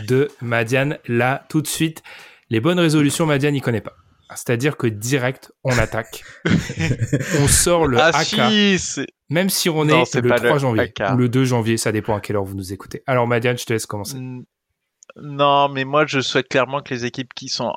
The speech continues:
Speaker 2: hard tanking, donc, euh, je vise notamment Piston, Magic en, en tête de liste, vraiment largement. C'est, c'est les deux pires, mais je peux rajouter les Rockets,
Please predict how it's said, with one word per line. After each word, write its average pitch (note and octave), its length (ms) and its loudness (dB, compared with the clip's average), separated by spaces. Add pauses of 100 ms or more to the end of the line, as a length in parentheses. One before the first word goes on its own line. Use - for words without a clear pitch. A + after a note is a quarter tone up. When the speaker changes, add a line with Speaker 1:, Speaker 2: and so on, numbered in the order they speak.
Speaker 2:
hard C#3+ 260 2
tanking, B2 600 -8
donc, A2+ 300 -16
euh, A2+ 140 -8
je - 140 -10
vise A#2 260 -10
notamment C#3 500 0 (100)
Piston, D3 440 -2
Magic C3 640 -4
en, C3+ 260 -2
en E3 80 2
tête C#3+ 240 0
de D3 80 -2
liste, C3 240 -6
vraiment C#3+ 260 2
largement. C3+ 420 0
C'est, G#2+ 360 -6
c'est - 160 -12
les A#2 80 -4
deux C#3 180 -2
pires, D3 280 0
mais B2 160 -2
je - 120 2
peux - 200 -2
rajouter B2+ 400 0
les B2+ 80 4
Rockets, B2 560 0